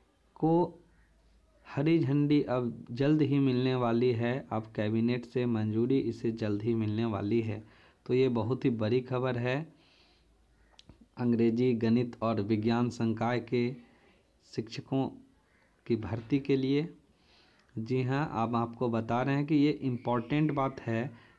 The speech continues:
कि सभी कुछ राज्य हैं,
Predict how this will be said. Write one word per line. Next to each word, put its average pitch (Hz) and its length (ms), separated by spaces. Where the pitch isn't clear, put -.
कि 135 100
सभी 131 580
कुछ 135 240
राज्य 127 400
हैं, 110 420